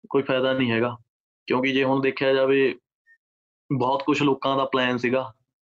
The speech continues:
ਆਹ ਇੱਕ ਦੋ ਮਹੀਨੇ ਦੇ ਵਿੱਚ ਸਾਰੇ ਪਲਾਨ ਚੇਂਜ ਹੋ ਗਏ। ਤੇ ਇਹਦੇ ਨਾਲ ਤੁਸੀਂ ਆਪਣਾ ਕੰਮ ਕਰੋ, ਮਿਹਨਤ ਕਰੋ।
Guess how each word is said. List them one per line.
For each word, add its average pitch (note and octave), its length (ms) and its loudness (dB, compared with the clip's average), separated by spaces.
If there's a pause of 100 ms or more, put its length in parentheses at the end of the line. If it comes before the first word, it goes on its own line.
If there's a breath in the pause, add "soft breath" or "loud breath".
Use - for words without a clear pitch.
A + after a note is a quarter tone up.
(380)
ਆਹ C3 340 -2 (180)
ਇੱਕ B2+ 220 -4
ਦੋ C3 180 0
ਮਹੀਨੇ C3+ 280 0
ਦੇ B2+ 100 0
ਵਿੱਚ B2+ 240 -2
ਸਾਰੇ B2+ 280 -2
ਪਲਾਨ B2 340 -2
ਚੇਂਜ A#2+ 240 -2
ਹੋ A#2 140 -2
ਗਏ। A2+ 100 0 (680 loud breath)
ਤੇ A2+ 80 -2
ਇਹਦੇ C3+ 140 0
ਨਾਲ D#3+ 220 0
ਤੁਸੀਂ F3 240 -2
ਆਪਣਾ F3+ 300 -2
ਕੰਮ C3+ 560 -4
ਕਰੋ, D3 340 -2 (760)
ਮਿਹਨਤ D3+ 280 -2
ਕਰੋ। D#3+ 440 -2